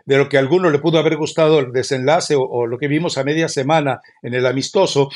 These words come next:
pero la verdad es que Brasil es un desorden, Brasil es un caos. Y Mourinho, bueno, pues entendería.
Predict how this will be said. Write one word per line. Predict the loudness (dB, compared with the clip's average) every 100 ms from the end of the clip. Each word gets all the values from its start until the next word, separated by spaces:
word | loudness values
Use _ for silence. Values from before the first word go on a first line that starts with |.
| -12 -12 0
pero | 2 4 4
la | 2
verdad | 2 2 2
es | 0
que | 2 0 0
Brasil | -2 -2 -2 -2
es | -2
un | -2
desorden, | -2 2 0 0
Brasil | -6 -8 -4 -2
es | -2
un | -2 -2
caos. | 2 2 0 -6 -20 _
Y | -2
Mourinho, | 2 4 4 4 2 2
bueno, | 2 0 -4
pues | -4
entendería. | -4 -2 0 0 2 2 4 2 2